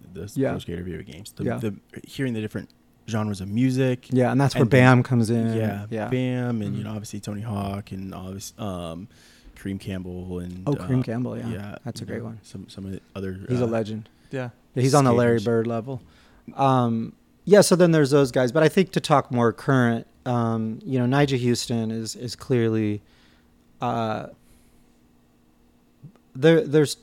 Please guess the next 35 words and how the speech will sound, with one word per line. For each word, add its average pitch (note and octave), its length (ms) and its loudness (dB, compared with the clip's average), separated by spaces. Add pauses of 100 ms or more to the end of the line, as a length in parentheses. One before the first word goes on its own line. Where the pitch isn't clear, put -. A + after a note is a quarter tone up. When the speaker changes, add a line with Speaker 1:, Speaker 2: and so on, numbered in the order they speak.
Speaker 2:
there's C3+ 180 2
actually E3 340 2
two C#3+ 200 -2
skaters A2+ 440 0
that A2 80 -4
come B2 200 -4
to A#2 60 -2
my G#2+ 160 -4
mind, G#2+ 400 -6
but, A2 240 -6 (420)
but A#2 200 -2
the A#2+ 180 2
skater D3+ 460 6
that B2 220 2
is, A#2+ 220 -4 (120)
is, A#2 260 0
I A#2 120 0
think, A#2+ 340 -4
the A2+ 160 -2
best A#2+ 420 -2
skateboarder A2 680 -2
to A2 340 -4 (560)
possibly A#2 680 2
have G#2+ 120 -2
walked G#2+ 280 -4
the - 80 -10
face A2+ 300 -4
of G2+ 60 -6
the G#2+ 120 -6
earth G#2+ 320 -8 (380)
ever A2 400 -2 (380)
is A2 280 -6
Nyjah G#2+ 320 -8
Huston. A#2 320 -12 (460)
Speaker 3:
Hmm. C#3 140 -8